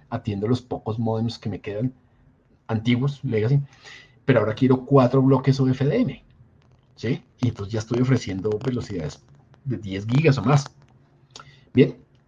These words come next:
entonces el límite lo va a dar el espectro disponible, ¿verdad? Ah,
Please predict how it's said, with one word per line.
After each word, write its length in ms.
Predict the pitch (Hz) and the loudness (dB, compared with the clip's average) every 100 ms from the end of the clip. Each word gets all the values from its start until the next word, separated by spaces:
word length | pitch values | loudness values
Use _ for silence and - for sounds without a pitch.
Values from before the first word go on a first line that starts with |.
| _ _ _ _ - - | _ _ _ _ -16 2
entonces 240 | 131 127 | 6 8
el 60 | 123 | 8
límite 280 | 156 170 | 6 6
lo 80 | 175 | 4
va 120 | 120 | 6
a 20 | 104 | 4
dar 140 | 117 - | 0 0
el 80 | 139 | 2
espectro 560 | - - - - - 123 | 2 0 -8 -10 -2 0
disponible, 500 | 123 110 92 73 - - _ _ _ - | 0 -2 -4 -4 -10 -20 _ _ _ -14
¿verdad? 340 | 101 92 143 - - _ _ _ _ | -8 -2 -2 -4 -20 _ _ _ _
Ah, 460 | - 110 107 98 - | -2 0 0 -4 -8